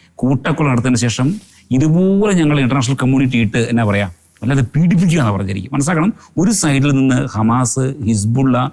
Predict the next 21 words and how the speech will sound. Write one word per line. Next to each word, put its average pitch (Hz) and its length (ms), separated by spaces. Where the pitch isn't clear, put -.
ഹൂത്തി, 131 500
ഇറാൻ 120 480
തുടങ്ങിയ, 127 340
എന്നാ 147 140
പറയാ, 143 180
അവരുടെ 143 240
ആ 139 120
ഒരു 135 160
പ്രോക്സികളുടെ 127 640
എല്ലാം 123 400
ഒരു 135 100
വലിയ, 160 540
ആ, 120 120
ത്രെറ്റ്, - 720
ചില 196 160
ഏത് 185 200
രീതിയിലും 156 420
ഇസ്രായേലിനെ 143 600
ഉത്മൂലനം 156 480
ചെയ്യത്തക്ക 123 300
രീതിയിലുള്ള, 117 560